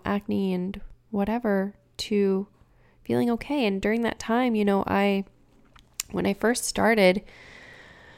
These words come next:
I hadn't even opened up about my P C O S yet. And I remember when I wrote that blog, the blog post, I was terrified. I was terrified to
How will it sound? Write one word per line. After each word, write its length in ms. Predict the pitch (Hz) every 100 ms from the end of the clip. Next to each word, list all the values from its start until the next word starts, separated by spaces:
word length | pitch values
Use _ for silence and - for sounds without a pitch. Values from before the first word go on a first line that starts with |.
| -
I 80 | -
hadn't 300 | 196 233 233
even 160 | 208 202 -
opened 300 | 214 196 196
up 320 | 226 247 - - -
about 400 | 190 185 175 -
my 120 | 180
P 180 | - 190
C 200 | - 185
O 80 | 175
S 260 | 202 -
yet. 260 | 190 175 - - - - - - - _ - - - _ _ _ _ - - -
And 100 | 196
I 20 |
remember 260 | 196 196 208
when 120 | 202
I 80 | 190
wrote 220 | 180 196
that 180 | 190 175
blog, 300 | 180 202 240 - -
the 80 | 185
blog 380 | - 190 269 -
post, 360 | 202 185 - -
I 100 | 214
was 240 | 214 -
terrified. 840 | - - - 233 359 - - - 202
I 80 | 196
was 120 | 196
terrified 720 | - 220 247 277 220 208 196
to 640 | - - 202 202 196 202